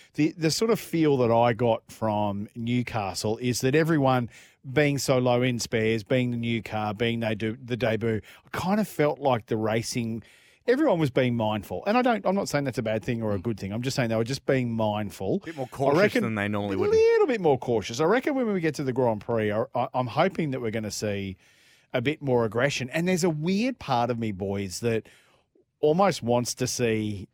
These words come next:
Speaker 1: some bumping and some grinding and some up against the wall stuff because I wanna see how Gen three survives that kind of stuff. We've seen it, what happened with Courtney, but I,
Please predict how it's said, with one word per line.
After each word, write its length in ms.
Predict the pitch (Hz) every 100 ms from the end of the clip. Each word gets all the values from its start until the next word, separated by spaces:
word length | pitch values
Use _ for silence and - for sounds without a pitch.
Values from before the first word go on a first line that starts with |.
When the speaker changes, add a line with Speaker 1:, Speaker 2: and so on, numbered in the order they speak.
| _ _ _ -
Speaker 1:
some 460 | 139 - 131 117
bumping 460 | 104 127 117 131 120
and 120 | 117
some 200 | 107 120
grinding 600 | 117 120 117 120 120 117 113
and 220 | 113 113
some 320 | - 120 117
up 200 | 135 120
against 320 | 123 120 110
the 80 | -
wall 240 | 113 117 117
stuff 260 | - 117
because 260 | 156 139 139
I 40 |
wanna 240 | 156 180 151
see 240 | - 127
how 140 | 113
Gen 300 | 113 127 120
three 480 | 107 120 113 110 101 - _ _ _ -
survives 580 | - 135 104 110 170
that 200 | 143 110
kind 240 | - 110 101
of 60 |
stuff. 220 | 95 95 -
We've 160 | 104 92
seen 300 | - 131 139
it, 100 | 139
what 160 | 127 110
happened 300 | 107 104 101
with 180 | 98 - -
Courtney, 380 | - 120 95 95
but 240 | 104 107 - - _
I, 60 | 151